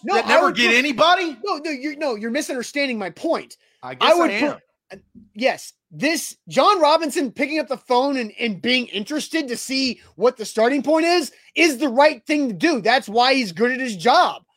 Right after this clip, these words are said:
Speaker 1: But that doesn't mean I think he's gonna get him just because he's interested. He always is interested at this point in the conversation for any big name. That, 'cause that's what John Robinson is.
Speaker 2: I would just rather have a general manager interested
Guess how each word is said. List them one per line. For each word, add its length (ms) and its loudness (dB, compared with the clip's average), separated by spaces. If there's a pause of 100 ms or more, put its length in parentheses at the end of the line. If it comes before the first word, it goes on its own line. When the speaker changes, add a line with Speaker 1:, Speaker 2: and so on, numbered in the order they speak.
(440)
Speaker 1:
But 180 4 (180)
that 160 2
doesn't 260 0
mean 260 2
I 120 2
think 220 -4
he's 140 -4
gonna 160 0
get 240 2
him 200 2
just 240 2
because 540 2 (180)
he's 200 -4
interested. 720 -2 (140)
He 140 4
always 520 8
is 180 -6 (100)
interested 680 -2
at 260 -2
this 220 -4
point 460 -4 (200)
in 100 -6
the 60 -4
conversation 760 -4
for 200 -4
any 280 -2
big 220 -2
name. 160 -18 (800)
That, 280 -6
'cause 100 0
that's 220 4
what 140 0
John 200 4
Robinson 380 2
is. 440 0 (1000)
Speaker 2:
I 120 2
would 140 -6
just 220 -6
rather 360 2
have 240 0
a 60 -4
general 320 -4
manager 580 -6
interested 800 -4